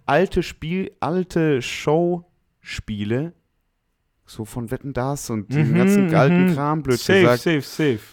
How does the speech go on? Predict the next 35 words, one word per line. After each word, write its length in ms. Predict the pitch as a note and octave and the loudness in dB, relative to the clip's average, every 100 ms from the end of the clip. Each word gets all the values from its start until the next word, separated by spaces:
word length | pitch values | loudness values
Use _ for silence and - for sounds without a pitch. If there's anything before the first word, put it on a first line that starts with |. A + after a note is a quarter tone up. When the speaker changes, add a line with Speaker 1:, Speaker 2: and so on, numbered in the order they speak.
| - | -6
Speaker 1:
äh, 160 | A2+ | -2
musst 260 | A#2 C3+ - | -2 -4 -2
du 60 | C3+ | -4
jetzt 180 | - | -2
mal 140 | C3 A2+ | 0 0
auf, 460 | F#2 D3 - - - - | 2 0 -2 -14 -12 -4
aufrempeln 800 | C3 - - C#3+ D3+ E3+ D#3 | -4 -4 -4 -4 -2 -2 -4
und 140 | C3+ A#2+ | -4 -6
eigentlich 440 | B2 C3+ - - | -6 -6 -10 -12
wieder, 460 | B2+ C3 B2+ B2 B2 _ _ _ _ _ - - | -6 -2 -2 -4 -8 _ _ _ _ _ -20 -10
äh, 520 | A#2+ A#2+ A#2 A#2 A2+ | -6 -4 -4 -4 -4
auf 260 | - A2+ - | -6 -8 -10
YouTube 300 | D#3 - D#2+ | -12 -12 -10
einfach 240 | F#2+ - F#2 | -10 -10 -12
machen. 280 | F2 F#2 - _ | -12 -14 -20 _
So 140 | - | -16
blöd 260 | G#2 A#2 - | -6 -6 -6
gesagt, 380 | A2+ A2 G#2 A#2+ | -8 -8 -8 -12
wie 80 | |
kann 260 | A#2 - C3 | -10 -8 -6
ich 180 | B2+ - | -6 -6
'n, 380 | A#2+ A#2+ A2 - _ _ _ _ _ A#2 | -6 -6 -8 -12 _ _ _ _ _ -14
keine 240 | A#2+ B2 | -8 -6
Ahnung, 180 | B2+ A2 | -4 -4
'n 40 | |
Stift 360 | G#2 - C#3 - | -6 -8 -8 -8
zu 100 | - | -8
'nem 180 | B2 A#2 | -6 -4
Haus 200 | B2+ B2+ | -6 -6
tauschen? 400 | G#2 F2 - - _ _ _ _ _ | -8 -8 -10 -20 _ _ _ _ _
Speaker 2:
Mhm, 580 | B2 A#2+ B2 D3+ E3 D#3+ | -6 -4 0 2 4 2
safe, 320 | - - D#3 | 0 2 2
Speaker 1:
Und 220 | B2 - G2+ | 2 -2 0
Speaker 2:
safe. 80 | |
Speaker 1:
dann 100 | C#3+ | 4